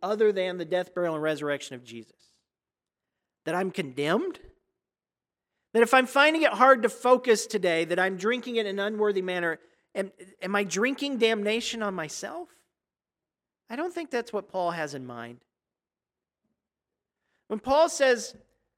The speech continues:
that you are discerning the Lord's body, I think he's playing with words. That the Lord's body is the physical body of Jesus that hung on the cross. Yeah, that, that, that's part of it.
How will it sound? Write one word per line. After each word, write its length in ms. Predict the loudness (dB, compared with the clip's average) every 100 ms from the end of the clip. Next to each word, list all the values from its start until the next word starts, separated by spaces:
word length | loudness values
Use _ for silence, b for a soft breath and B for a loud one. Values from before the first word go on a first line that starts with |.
| _ _
that 160 | -4
you 140 | 0 4
are 80 | 6
discerning 920 | 4 0 -4 2 4 6 2 -2 2
the 100 | 4
Lord's 460 | 8 8 8 4 0
body, 500 | 2 2 2 -4 -12 _ _ _ _ _
I 100 | -12
think 200 | -4 -4
he's 180 | -4 -8
playing 440 | -8 -6 -2 -2 0
with 200 | -2 -2
words. 640 | -4 -2 -4 -8 -20 -20 _ _ _ _ _ _ _ _ _ _ _ _ _ _ _ _ _ _ -4
That 120 | 2
the 80 | 6
Lord's 360 | 10 8 6
body 440 | 4 6 8 4 -2
is 380 | 4 8 8 6
the 120 | -4
physical 600 | -2 0 2 2 4 4
body 380 | 6 6 6 4
of 100 | 0
Jesus 480 | -2 -2 0 -2 -2
that 140 | -4
hung 240 | -2 -2
on 120 | -2 -4
the 60 |
cross. 460 | -4 0 2 0 -4
Yeah, 280 | -6 -4 -2
that, 200 | -4 -6
that, 180 | -10 -6
that's 180 | -8
part 300 | -6 -4 -2
of 120 | -2
it. 100 | -6